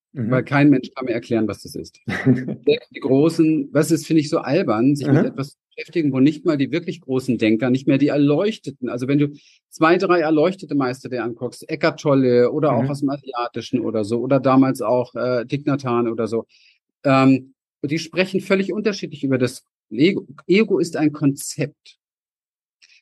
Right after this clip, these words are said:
Speaker 2: Was du wissen möchtest, ist, wie gehe ich damit um, wenn die Stimme in mir auftaucht,
Speaker 1: Mhm.
Speaker 2: "Das schaffe ich nicht."
Speaker 1: Ja.
Speaker 2: Für mich ist es nur eine Stimme.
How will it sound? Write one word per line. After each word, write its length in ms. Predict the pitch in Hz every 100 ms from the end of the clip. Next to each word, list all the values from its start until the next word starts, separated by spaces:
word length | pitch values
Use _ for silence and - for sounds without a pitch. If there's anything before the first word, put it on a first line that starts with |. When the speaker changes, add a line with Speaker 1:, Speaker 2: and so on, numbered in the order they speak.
| _
Speaker 2:
Was 180 | 143 143
du 180 | 226 196
wissen 300 | 220 175 123
möchtest, 480 | 107 - 131 -
ist, 380 | - 180 190 _ _ _ _ 151
wie 160 | 180
gehe 160 | 160 190
ich 120 | 190
damit 260 | 175 165 -
um, 240 | 160 175
wenn 140 | 143 131
die 60 |
Stimme 340 | 127 - 196 185
in 180 | 151
mir 220 | 151 139 107
auftaucht, 640 | 139 156 131 139 135 135
Speaker 1:
Mhm. 40 | _
Speaker 2:
"Das 100 | -
schaffe 300 | - 131 -
ich 120 | -
nicht." 320 | - - - _ _
Speaker 1:
Ja. 340 | 113 117 - - _ _ _ _ _ _ _ _ _
Speaker 2:
Für 80 | 139
mich 160 | 175
ist 100 | 190
es 120 | 180 175
nur 100 | 151
eine 180 | 143
Stimme. 420 | 147 156 113 82